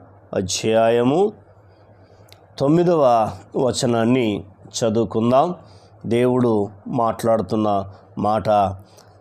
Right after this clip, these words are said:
దేవుడిస్తున్న వాగ్దానాన్ని మనం పొందుకుందాం. వారి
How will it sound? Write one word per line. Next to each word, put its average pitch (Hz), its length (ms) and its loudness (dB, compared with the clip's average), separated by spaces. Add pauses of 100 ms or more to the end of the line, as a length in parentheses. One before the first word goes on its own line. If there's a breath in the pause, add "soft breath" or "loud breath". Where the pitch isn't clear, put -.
దేవుడిస్తున్న 117 840 0 (100)
వాగ్దానాన్ని 107 960 0 (460 soft breath)
మనం 113 300 -2
పొందుకుందాం. 113 800 0 (520 loud breath)
వారి 127 600 2